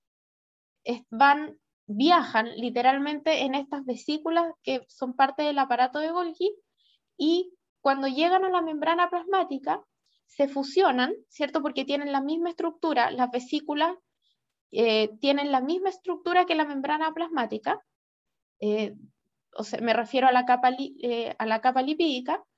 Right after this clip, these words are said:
y una vez que está, cada uno de estas vesículas viaja del aparato de Golgi, tu, tu, tu, viaja hasta la membrana plasmática, ahí se fusiona con la membrana plasmática y libera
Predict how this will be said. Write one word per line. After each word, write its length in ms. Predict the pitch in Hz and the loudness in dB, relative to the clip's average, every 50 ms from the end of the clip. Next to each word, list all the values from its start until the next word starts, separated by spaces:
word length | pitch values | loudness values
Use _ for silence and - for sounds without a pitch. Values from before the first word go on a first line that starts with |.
| _ _ _ _ _ _ _ _ _ _ _ _ | _ _ _ _ _ _ _ _ _ _ _ _
y 260 | - 320 359 370 - - | 4 6 6 6 4 2
una 260 | - 311 311 339 339 | 0 2 4 4 4
vez 120 | 359 339 | 4 2
que 100 | 349 370 | 2 0
está, 420 | 349 - _ - 330 320 - - - | -2 0 _ 2 2 2 2 -2 0
cada 320 | - 330 349 359 359 359 | 2 2 4 6 4 4
uno 220 | 359 359 359 359 349 | 2 2 -2 -2 -2
de 80 | 349 | -2
estas 500 | 349 349 _ _ _ _ 320 320 320 311 | -4 -6 _ _ _ _ -2 -2 -2 -2
vesículas 600 | - 277 277 277 - 349 339 - 285 277 285 269 262 | -6 -6 -6 -4 -6 -6 -4 -4 -4 -4 -4 -6 -2
viaja 540 | 285 330 359 349 359 - - 269 320 427 - _ _ _ _ _ _ | 4 4 4 4 4 0 0 0 0 -2 -6 _ _ _ _ _ _
del 200 | - 233 240 240 | -4 -2 2 2
aparato 400 | 240 233 247 254 262 277 277 302 | 2 4 4 4 4 4 2 -2
de 100 | 294 302 | -4 -4
Golgi, 440 | 294 302 320 320 302 302 330 349 - _ _ | -2 -2 -2 -2 -2 -6 -10 -10 -10 _ _
tu, 100 | _ 440 | _ -14
tu, 120 | 427 - 427 - | -12 -12 -8 -8
tu, 280 | 440 427 440 _ - | -8 -10 -10 _ -12
viaja 380 | 233 294 311 320 311 - - 349 | -4 0 0 0 2 2 0 0
hasta 260 | - - 285 277 - | 2 0 -2 -2 0
la 100 | 285 285 | 0 0
membrana 360 | 277 294 285 285 302 302 320 | -2 -2 0 0 0 0 0
plasmática, 520 | 311 320 320 320 330 349 370 381 381 381 359 - | 0 -2 -2 0 0 0 -2 -2 0 -2 0 0
ahí 180 | 269 269 302 | 0 0 -2
se 160 | 302 302 311 | -6 -8 -12
fusiona 640 | 302 _ 233 233 - - - 349 370 403 392 392 370 | -14 _ -20 -20 -20 -10 -4 -2 0 0 0 -2 -2
con 140 | 359 370 370 | -2 0 -2
la 80 | 370 359 | 0 -2
membrana 400 | 359 359 339 349 339 330 330 330 | -2 -4 -4 -4 -2 0 0 -2
plasmática 540 | 330 339 339 320 - 254 269 262 285 262 - | -2 -4 -4 -2 -4 -4 -4 -4 -4 -4 -4
y 120 | 277 269 | -4 -6
libera 520 | 254 254 254 254 262 302 320 330 330 359 | -6 -6 -8 -4 0 4 4 4 4 4